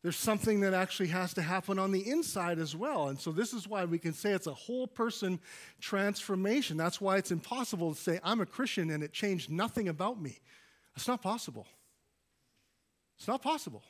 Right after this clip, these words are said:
Everything changes. Because now not only is your heart following something different, so is your body. That means the way you act, what you say, is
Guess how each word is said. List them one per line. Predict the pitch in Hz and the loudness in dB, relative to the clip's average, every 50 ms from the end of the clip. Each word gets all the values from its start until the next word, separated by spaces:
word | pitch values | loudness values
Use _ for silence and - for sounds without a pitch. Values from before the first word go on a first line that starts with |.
| _ _ _ _ _ _ _ _ _ _ _ _ _ _ _ _ _ _ _ _ _ _ _ _ _ _ _ | _ _ _ _ _ _ _ _ _ _ _ _ _ _ _ _ _ _ _ _ _ _ _ _ _ _ _
Everything | - 214 285 320 269 214 254 196 151 | 4 6 6 8 6 6 6 2 2
changes. | - - 156 135 117 101 - - - - - - - - _ _ _ _ _ _ _ _ _ _ _ _ _ _ _ _ _ _ _ | 0 -2 -4 -6 -6 -8 -12 -14 -14 -12 -12 -12 -14 -16 _ _ _ _ _ _ _ _ _ _ _ _ _ _ _ _ _ _ _
Because | - 165 - 196 190 156 | -4 2 4 4 4 4
now | 180 196 196 202 202 185 165 | 4 4 6 4 4 2 2
not | 180 208 220 220 220 | 2 4 4 6 6
only | 247 277 269 262 247 | 6 6 6 6 4
is | 214 220 220 214 180 202 | 6 6 6 6 6 6
your | 208 185 | 4 4
heart | 165 - - - - 254 277 285 262 - - - - - - - - | 4 0 -6 -2 4 6 8 8 6 4 -2 -8 -10 -10 -12 -18 -18
following | - - 214 196 196 190 190 185 180 170 | -4 0 2 4 4 4 4 2 0 0
something | - - 190 180 170 185 175 165 151 | 0 0 0 0 0 0 0 0 2
different, | 131 175 180 - 220 233 214 - - _ | 0 0 0 0 -2 -2 -2 -4 -10 _
so | - - - 311 311 392 | -8 -6 -4 0 2 2
is | 330 - | 2 2
your | 247 175 | 0 -2
body. | 139 - 170 202 285 277 143 110 - - - _ _ _ _ _ _ _ _ _ _ _ _ _ _ _ _ _ _ _ _ _ _ _ _ _ _ _ _ _ | -2 -4 -4 -2 -2 -2 -2 -4 -8 -16 -20 _ _ _ _ _ _ _ _ _ _ _ _ _ _ _ _ _ _ _ _ _ _ _ _ _ _ _ _ _
That | 208 226 | -2 2
means | 214 262 320 320 262 202 | 6 8 8 8 8 6
the | 220 | 2
way | 185 160 180 196 | 4 6 4 4
you | 233 240 208 - | 6 4 2 0
act, | 127 127 139 196 - - _ - - | -2 -4 -4 -4 -4 -4 _ -10 -6
what | 170 196 254 190 | -6 -4 -2 -2
you | 180 170 | -4 -2
say, | - - - - - 170 180 214 302 339 359 - - - - - | -2 -4 -4 -4 -2 -2 0 0 0 0 -2 -4 -8 -16 -8 -2
is | 180 170 160 - | -2 -2 -2 -2